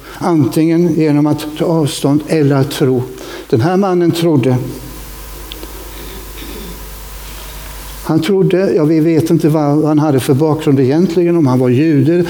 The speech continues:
förmodligen var han så. Om han var troende, ja, det vet vi inte heller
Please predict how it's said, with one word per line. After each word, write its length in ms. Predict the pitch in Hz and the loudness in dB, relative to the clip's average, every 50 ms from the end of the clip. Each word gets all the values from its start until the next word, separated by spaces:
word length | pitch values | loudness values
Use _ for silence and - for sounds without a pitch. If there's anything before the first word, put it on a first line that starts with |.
| - - - - - - | -4 -10 -12 -14 -16 -14
förmodligen 580 | - - - 165 156 143 143 147 151 160 160 | -10 -4 0 2 2 4 4 4 4 4 4
var 80 | 151 143 | 4 4
han 160 | 139 143 156 | 4 4 2
så. 300 | 156 - 139 131 135 139 139 - - - - - | 2 2 2 2 2 0 -2 -6 -14 -16 -16 -16
Om 360 | - - - - 160 147 147 | -16 -14 -6 -2 0 2 4
han 140 | 139 147 143 | 4 4 4
var 220 | 123 127 151 202 | 2 2 2 0
troende, 680 | 208 - 220 214 214 196 180 175 170 170 165 185 185 185 180 - - | 0 0 0 2 2 2 2 2 4 2 2 2 2 0 -2 -4 -4
ja, 120 | - 135 123 | -2 0 2
det 100 | 139 143 | 2 2
vet 280 | 180 165 127 113 - | 2 2 0 2 2
vi 40 | 160 | 0
inte 200 | 156 151 - 156 | 0 2 2 0
heller 400 | 123 113 135 139 160 143 113 110 | 2 2 2 2 2 2 2 0